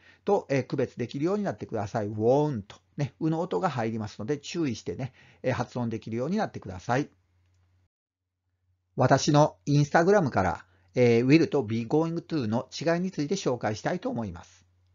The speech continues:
えー、中学校英語では未来形イコールwillイコールbe going toと習うんですけども、えー、実はニュアンスが違うんです。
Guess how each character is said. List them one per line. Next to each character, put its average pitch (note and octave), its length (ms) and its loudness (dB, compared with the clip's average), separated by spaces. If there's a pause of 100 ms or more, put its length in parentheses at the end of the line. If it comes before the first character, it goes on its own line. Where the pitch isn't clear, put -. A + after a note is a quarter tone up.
(760)
え C3+ 160 0
ー、 C3 60 -2
中 F3 260 -2
学 F3 220 -2
校 F3+ 240 2
英 A3 160 8
語 C#3+ 120 0
で A2 120 -2
は B2 260 -2
未 C3+ 220 -4
来 F3+ 200 -2
形 F3 220 -4
イ B2+ 140 -8
コ D#3 220 0
ー G#2+ 40 -2
ル A2 80 -4
will B2 480 -2
イ A2 60 -16
コ D3 220 -2
ー - 20 -4
ル G#2 100 -6
be A2+ 300 -6
going C#3 320 -4
to C3 240 -10
と D3 120 -4
習 C3+ 280 -2
う C#3+ 80 -6
ん B2 40 -8
で G#2+ 100 -8
す - 100 -18
け G#2 80 -10
ど F2+ 100 -10
も、 B2+ 320 -2 (520)
え C#3+ 140 -2
ー、 B2+ 40 -4
実 B2 260 -8
は A#2+ 180 -2
ニ C#3+ 140 -4
ュ F#3+ 60 -4
ア D#3+ 80 -6
ン D3 40 -8
ス - 140 -10
が G3+ 60 -4
違 C3+ 340 -6
う F#2+ 60 -10
ん - 20 -12
で D2 80 -16
す。 - 220 -20